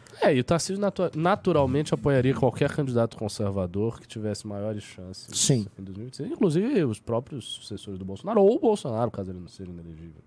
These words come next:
Speaker 2: Sim, mas eu gostaria,
Speaker 1: Seria difícil.
Speaker 2: eu gostaria muito de ver, já que o Novo teve coragem de encarar essa questão do fundo,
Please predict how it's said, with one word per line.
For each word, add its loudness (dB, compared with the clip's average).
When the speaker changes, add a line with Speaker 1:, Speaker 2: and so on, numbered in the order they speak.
Speaker 2:
Sim, 4
mas 6
eu 8
gostaria, 6
Speaker 1:
Seria -2
difícil. -14
Speaker 2:
eu 8
gostaria 6
muito 4
de 6
ver, 6
já 4
que 2
o 6
Novo 4
teve 2
coragem 4
de 4
encarar 2
essa 2
questão 2
do 4
fundo, 2